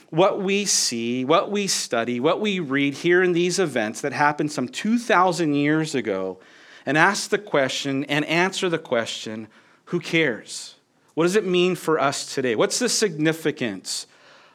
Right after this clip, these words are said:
of Palm Sunday, also called the triumphal entry? And so that's just the title of our message, What the Triumphal Entry Teaches Us Today.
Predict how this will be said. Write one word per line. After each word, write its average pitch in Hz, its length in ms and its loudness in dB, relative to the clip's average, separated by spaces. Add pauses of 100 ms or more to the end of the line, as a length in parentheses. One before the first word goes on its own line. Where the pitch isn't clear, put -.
(140)
of 147 260 2
Palm 143 340 2
Sunday, 117 760 -4 (300)
also 165 360 4
called 147 280 2
the 139 80 2
triumphal 127 680 -2
entry? 110 400 -10
And 107 100 -12
so 165 100 0
that's 202 280 2
just 196 180 -2
the 170 80 -4
title 156 320 2
of 147 80 2
our 143 80 2
message, 143 400 -2 (320)
What 147 460 2 (160)
the 180 80 -2
Triumphal 156 840 0 (100)
Entry 139 420 -4
Teaches 131 540 -6
Us 117 300 -4 (300)
Today. 101 480 -8